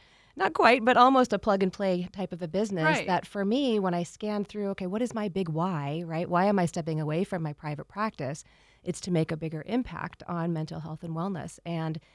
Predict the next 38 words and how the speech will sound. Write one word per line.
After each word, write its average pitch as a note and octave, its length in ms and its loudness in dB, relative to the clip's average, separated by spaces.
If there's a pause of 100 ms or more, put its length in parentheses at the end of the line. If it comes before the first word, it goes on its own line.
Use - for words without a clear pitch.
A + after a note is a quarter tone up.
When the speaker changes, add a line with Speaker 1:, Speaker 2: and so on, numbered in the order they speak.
(240)
Speaker 1:
this G3 320 2
ThriveWorks G3 680 0
vehicle F3+ 460 -4
has D#3 220 -6
really E3+ 240 -6
assisted D#3 500 -12
me D3+ 100 -12
in D3 120 -10
doing F3+ 360 -6
that D3 320 -12
because E3 260 -18
I D#3+ 100 -10
get D#3+ 220 -10
to - 140 -16
help D#3 340 -6
not E3 200 -4
only A#3 240 0
the E3 100 -4
community, D3+ 640 -4 (520)
but, F3 420 2
uh, - 40 -8
you F3 80 -4
know, D#3 120 -2
obviously F3 340 -2
our D3 60 -6
clients, G3 640 -4
uh, D#3+ 200 -10
get D#3+ 180 -12
to - 120 -18
use F3 340 -8
the D#3 140 -12
insurances F#3 540 -10
that F3 160 -10
they E3+ 120 -6
need. E3+ 300 -6
They D#3 120 -4
often E3 280 -6
get, E3+ 200 -10